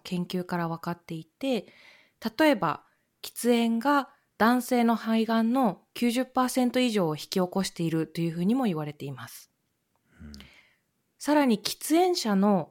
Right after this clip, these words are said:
Speaker 1: 半数がタバコが原因の何らかの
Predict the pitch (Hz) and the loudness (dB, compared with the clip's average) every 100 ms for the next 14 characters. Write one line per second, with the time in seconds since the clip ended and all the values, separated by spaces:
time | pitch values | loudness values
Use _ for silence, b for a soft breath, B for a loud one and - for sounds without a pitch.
0 | _ - 214 254 277 - 349 302 - _ | _ -8 0 0 0 2 2 2 -6 _
1 | _ 202 294 320 - _ _ _ _ - | _ 2 4 2 -2 _ _ _ _ -6
2 | 208 233 277 311 330 320 294 294 285 285 | 0 2 2 2 4 4 4 2 2 0
3 | 277 285 330 302 - 196 208 202 202 202 | -2 -2 -2 -2 -2 0 2 0 -2 -4
4 | 220 254 | -2 -2